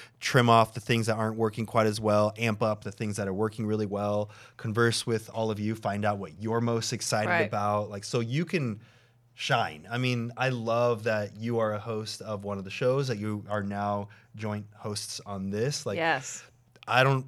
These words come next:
Speaker 1: I don't wanna necessarily give away all of our business plans so far, but
Speaker 2: <laughs>
Speaker 1: one thing that I really wanna focus on is giving each person,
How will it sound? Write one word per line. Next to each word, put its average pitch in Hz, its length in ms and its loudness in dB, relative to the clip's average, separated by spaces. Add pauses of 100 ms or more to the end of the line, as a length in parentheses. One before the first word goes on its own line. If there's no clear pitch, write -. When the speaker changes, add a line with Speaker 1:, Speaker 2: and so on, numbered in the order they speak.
(140)
Speaker 1:
I 127 100 4
don't 127 180 0
wanna 120 180 0
necessarily 110 400 0
give 107 140 0
away 107 160 4
all 104 160 8
of 95 80 2
our 92 100 4
business 110 400 4
plans 98 440 -4
so 101 180 -4
far, 101 280 -2
but 107 300 2
Speaker 2:
<laughs> 107 120 -4
Speaker 1:
one 139 200 6
thing 160 160 2
that 147 100 8
I 139 40 8
really 135 200 4
wanna 127 200 2
focus 139 340 0
on 113 80 0
is 107 140 -4
giving 135 600 -4 (120)
each 151 320 -10 (180)
person, 156 640 -2